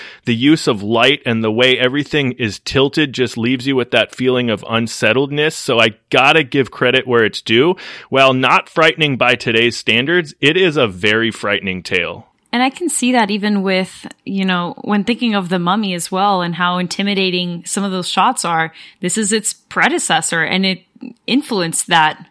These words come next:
Speaker 2: And it's just crazy. We're, it's, like, literally an originator of so many things, um, and definitely creepy. There's, it, its essence is eerie. Um, so in the nineteen, in nineteen twenty-one, like, I would be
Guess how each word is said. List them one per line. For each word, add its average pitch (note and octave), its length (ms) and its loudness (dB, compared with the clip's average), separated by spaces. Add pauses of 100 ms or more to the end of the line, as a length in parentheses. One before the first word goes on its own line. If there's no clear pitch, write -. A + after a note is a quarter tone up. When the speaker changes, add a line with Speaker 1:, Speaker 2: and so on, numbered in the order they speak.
Speaker 2:
And G3+ 200 0
it's - 200 -6
just A#3 200 -6
crazy. B3+ 360 -2
We're, F3+ 180 -4
it's, F3+ 100 -6
like, G3 160 -4
literally A3+ 440 0
an G3 80 -2
originator F#3+ 560 -2
of F3 80 -4
so G#3+ 180 -2
many G#3 220 0
things, F#3 420 -4 (460)
um, E3+ 480 0 (200)
and F#3 160 -2
definitely D#4 360 -2
creepy. C4 500 -4
There's, G#3+ 300 0
it, - 280 -4
its - 440 -4
essence C4 420 2
is A3 300 -2
eerie. E3+ 460 -4 (460)
Um, E3 540 -2 (320)
so F3+ 540 0 (120)
in F#3 140 -4
the F3+ 480 -2
nineteen, G#3+ 400 -2
in F#3 140 -2
nineteen A#3+ 420 2
twenty-one, A#3+ 580 -4
like, G3+ 280 -6 (160)
I - 180 -2
would A3+ 200 -4
be G#3+ 540 -8